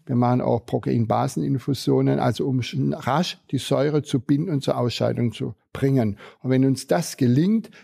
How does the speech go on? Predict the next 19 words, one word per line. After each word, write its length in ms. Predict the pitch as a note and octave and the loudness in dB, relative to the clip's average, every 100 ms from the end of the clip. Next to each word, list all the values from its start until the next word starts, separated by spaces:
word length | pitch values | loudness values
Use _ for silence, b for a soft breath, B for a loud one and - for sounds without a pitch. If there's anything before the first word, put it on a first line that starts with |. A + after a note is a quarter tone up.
| B | B
dann 220 | C3+ D3 | 0 0
können 200 | D3+ D3 | 0 2
wir 200 | C#3+ C3+ | 2 2
auf 420 | C3 B2+ C3 - - | 2 2 0 -6 -10
diese 880 | C3 A#2+ B2+ B2+ - A#2 A#2 A#2 A2+ | -6 0 2 2 2 2 2 2 -2
Schmerzmittel 760 | - - B2+ D3+ - D3 C#3+ C3+ | -4 -2 0 0 -2 0 2 2
herkömmlicher 600 | B2 A#2+ C3 B2 B2 B2 | 2 0 0 0 0 0
Art 200 | A2 A2+ | 0 -2
auch 160 | A2+ | -4
verzichten. 680 | - G#2 - A#2 - - A2+ B B B B | -6 -8 -8 -8 -8 -8 -8 B B B B
Dem 80 | C3 | -2
Patienten 460 | B2+ B2 C3 C3+ | -2 0 0 0
klar 320 | - B2+ B2+ D3+ | 0 0 2 2
machen, 260 | D#3+ D#3 | 2 2
worauf 340 | C#3+ A#2+ A#2+ A2+ | 2 2 0 0
er 140 | A#2 | -4
zu 140 | - | -4
achten 440 | - C3+ - - D3+ | -2 -2 -2 0 2
hat. 220 | D3+ D#3+ | 2 0